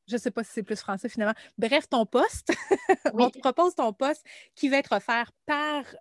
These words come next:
Speaker 1: euh, la province d'accueil,
Speaker 2: D'accueil.
Speaker 1: qui a
Speaker 2: Oui.
Speaker 1: accepté, euh, dans le fond, euh, ta candidature et qui te réfère vers le poste qu'on va t'attitrer. Puis ça, c'est au mois de juin, tu as le choix d'accepter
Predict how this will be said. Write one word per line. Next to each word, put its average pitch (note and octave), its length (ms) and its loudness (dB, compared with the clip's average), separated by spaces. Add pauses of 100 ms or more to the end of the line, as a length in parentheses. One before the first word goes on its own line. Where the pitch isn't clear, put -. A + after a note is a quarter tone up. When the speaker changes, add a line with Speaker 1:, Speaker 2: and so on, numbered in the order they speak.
Speaker 1:
euh, A3 340 -2
la G#3 200 -2
province G3+ 760 -4 (420)
d'accueil, G#3+ 640 -2
Speaker 2:
D'accueil. E3+ 720 -2 (120)
Speaker 1:
qui - 60 -2
a - 40 4
Speaker 2:
Oui. - 60 2
Speaker 1:
accepté, B3 600 -2
euh, F3+ 180 -2
dans F3 120 -6
le E3 40 -10
fond, A#3 320 -4
euh, E3+ 160 -4
ta F3+ 140 -8
candidature G3 880 -4 (340)
et G3+ 140 -6
qui - 100 -20
te - 60 -18
réfère F3+ 320 -4
vers F3+ 180 -6
le D#3+ 140 -8
poste - 480 -8
qu'on D#3+ 180 -12
va E3 140 -10
t'attitrer. - 480 -6 (640)
Puis C4 220 -4
ça, E4 160 0
c'est D#4+ 140 -2
au B3+ 40 2
mois A#3 180 2
de G#3 40 -4
juin, A3+ 260 -2 (240)
tu A#3+ 60 -2
as G#3+ 40 0
le G#3+ 100 0
choix A3 300 -4 (160)
d'accepter G3+ 520 -4